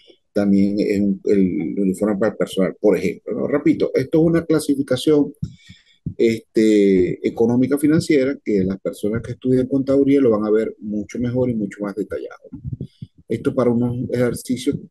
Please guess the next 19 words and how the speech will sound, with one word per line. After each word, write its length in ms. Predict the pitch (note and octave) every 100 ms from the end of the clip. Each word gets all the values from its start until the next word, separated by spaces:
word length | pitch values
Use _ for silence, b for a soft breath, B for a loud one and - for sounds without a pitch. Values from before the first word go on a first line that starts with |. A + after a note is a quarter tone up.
| _
bastante 500 | - F#2 - G#2 A2+
sencillos 440 | A#2+ - B2 C3 A#2
que 60 |
vamos 160 | - G#2
a 20 |
estar 180 | G2+ G#2
haciendo 320 | G#2 - G2+
en 60 | G2+
la 80 | G2
próxima, 520 | - - - D#2+ D2 _ _ - - - _ -
eh, 360 | - D#3 D#3 -
clase, 280 | F3 D3+ -
pues. 140 | - - _ - - - - - _ _ _ - - _ _
Seguimos 420 | _ G2+ B2+ C3 C3+
entonces. 580 | B2+ B2 C#3 C#3 - _ - - - - _ - - -
Fíjate 320 | A#2+ A#2 B2
que 280 | C3 C#3 - A2+
aquí, 640 | A2 C3+ C3 C3 - - _ - - -
eh, 760 | A2 G2+ G2 F#2+ F#2 F2 F2